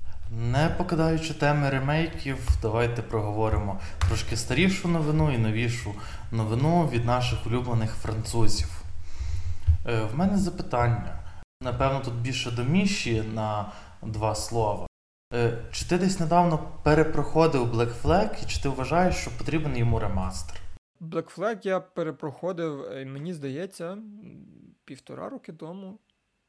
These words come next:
Speaker 2: якщо я не помиляюся, тому тому що я купував диск, прямо, я прям куп-, купив диск десь на О Ел іксі, і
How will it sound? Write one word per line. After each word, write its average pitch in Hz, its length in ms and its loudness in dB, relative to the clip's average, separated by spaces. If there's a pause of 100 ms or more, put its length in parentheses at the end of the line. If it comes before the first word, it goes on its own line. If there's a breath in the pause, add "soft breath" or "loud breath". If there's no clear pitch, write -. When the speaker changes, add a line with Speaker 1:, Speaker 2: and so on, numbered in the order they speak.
(200)
Speaker 2:
якщо - 200 -14
я 165 60 -10
не 156 100 -10
помиляюся, 147 800 -10 (220)
тому 147 680 -10 (380)
тому 165 220 -8
що - 160 -10
я 156 120 -4
купував 143 460 -6
диск, 196 360 -6 (240)
прямо, 131 340 -10
я 131 140 -10
прям 131 240 -12
куп-, - 220 -20
купив 127 300 -12
диск 135 480 -12
десь 123 300 -16
на 127 80 -14
О 131 120 -10
Ел 135 100 -8
іксі, 170 340 -12 (400)
і 147 540 -6